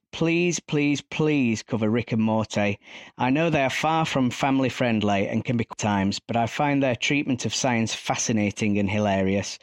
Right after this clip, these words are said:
My favourite episodes are the one where they're stuck in the house with the alien parasites and also the Mister Meeseeks episode.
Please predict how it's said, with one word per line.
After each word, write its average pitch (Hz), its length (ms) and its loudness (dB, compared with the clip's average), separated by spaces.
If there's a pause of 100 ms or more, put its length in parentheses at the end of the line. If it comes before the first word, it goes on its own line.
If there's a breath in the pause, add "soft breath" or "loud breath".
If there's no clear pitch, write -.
(420 loud breath)
My 120 160 0
favourite 165 380 0
episodes - 420 -4
are 113 140 0
the 117 100 2
one 131 280 2
where 120 160 2
they're 110 180 0
stuck - 360 -4
in 151 80 2
the 147 80 2
house 143 320 0
with 104 120 0
the 110 160 2
alien 123 240 2
parasites 104 720 0
and 110 120 0
also 123 340 0
the 104 100 0
Mister 113 260 -2
Meeseeks 110 580 0
episode. 98 560 -2